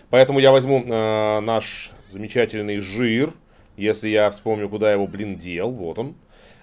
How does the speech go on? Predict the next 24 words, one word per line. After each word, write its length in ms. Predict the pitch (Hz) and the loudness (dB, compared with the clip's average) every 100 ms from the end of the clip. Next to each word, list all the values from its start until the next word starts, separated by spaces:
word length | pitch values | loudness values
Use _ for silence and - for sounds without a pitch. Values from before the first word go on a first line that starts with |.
| _ | _
Э, 280 | 101 95 98 104 | -6 -4 -6 -10
кстати, 160 | - 90 | -12 -6
заканчивается 520 | - 85 - 104 135 | -6 -6 -10 -10 -6
жир, 140 | 147 | -4
да? 220 | 143 123 170 - - | 0 -2 -2 -14 -14
И 120 | 131 180 | -8 2
сделаем 300 | 160 185 139 | 4 4 6
правый 240 | 139 123 | 6 6
клик. 180 | 98 - _ - | -2 -10 _ -12
Э, 160 | 90 | -8
нет? 280 | 98 180 202 - | -2 -4 -4 -14
Shift 200 | - 208 | -6 0
правый 180 | 180 131 | 2 2
клик? 200 | 80 - _ - - - | -2 -14 _ -20 -20 -16
Нет? 220 | 110 165 180 | -4 -4 0
Как 160 | 123 | -2
это 100 | 104 | 0
делается? 420 | 92 80 71 - - _ _ - - - | -4 -4 -6 -12 -14 _ _ -20 -20 -20
Э, 360 | - 92 92 87 87 _ _ _ _ _ _ _ _ _ _ _ _ - | -12 -8 -6 -8 -12 _ _ _ _ _ _ _ _ _ _ _ _ -20
вот 520 | 110 113 139 139 - _ | -10 0 0 -2 -16 _
так, 260 | 165 208 196 | 4 4 2
может 260 | 131 95 | -4 -4
быть? 240 | 71 - - _ | -12 -20 -20 _
Во! 380 | 80 104 123 - | -6 4 4 2